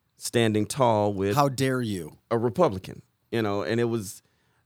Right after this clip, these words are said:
Speaker 1: I'm, I'm more of a person that says my political, uh, I guess, affiliations is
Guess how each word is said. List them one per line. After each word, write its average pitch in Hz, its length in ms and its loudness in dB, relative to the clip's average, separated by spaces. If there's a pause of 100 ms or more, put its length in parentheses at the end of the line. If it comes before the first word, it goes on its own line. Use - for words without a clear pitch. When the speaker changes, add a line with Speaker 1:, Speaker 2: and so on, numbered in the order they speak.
(280)
Speaker 1:
I'm, 135 220 0
I'm 131 140 4
more 143 260 6
of 120 140 2
a 113 140 4
person 120 640 0
that 104 200 0
says 107 580 -2 (1300)
my 117 640 2 (580)
political, 117 960 0 (880)
uh, 107 40 -2 (200)
I 95 100 0
guess, 120 360 0 (100)
affiliations 95 1120 -2 (140)
is 95 360 -4